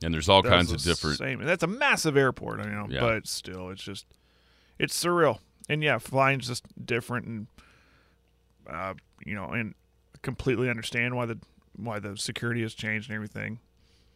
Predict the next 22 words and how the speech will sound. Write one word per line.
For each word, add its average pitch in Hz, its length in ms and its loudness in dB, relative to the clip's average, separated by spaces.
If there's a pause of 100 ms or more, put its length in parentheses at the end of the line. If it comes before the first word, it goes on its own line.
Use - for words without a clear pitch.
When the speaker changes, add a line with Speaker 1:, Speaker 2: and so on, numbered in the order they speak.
(280)
Speaker 2:
And 107 380 -6
that, 143 300 8
what 117 120 0
you 110 100 -6
talked 123 320 2
about, 110 300 2
I, 95 280 0
I - 20 -4
don't 110 280 -8
remember 110 380 -8
when 110 180 -8
I 107 120 -6
flew 117 480 -4
after 113 500 -6 (260)
nine 107 320 -6
eleven, 104 540 -6
but 101 240 -2 (840)
there 131 200 2
always 127 300 4
is 120 240 -4
always 123 400 0
that. 123 400 2